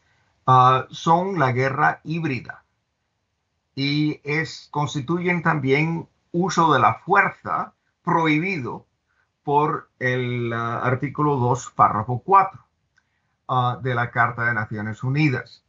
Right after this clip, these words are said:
y constituyen un crimen de lesa humanidad. Ese crimen de lesa humanidad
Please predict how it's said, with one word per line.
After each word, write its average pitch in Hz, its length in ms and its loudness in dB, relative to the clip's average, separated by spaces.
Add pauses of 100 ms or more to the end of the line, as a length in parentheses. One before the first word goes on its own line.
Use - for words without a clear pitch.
(160)
y 151 140 -10
constituyen 165 1120 -2 (1120)
un 147 240 -4
crimen 139 480 -2
de 123 120 -4
lesa 123 360 -2
humanidad. 98 560 -2 (720)
Ese 247 320 0
crimen 165 400 -4
de 127 80 0
lesa 135 300 -2
humanidad 147 540 2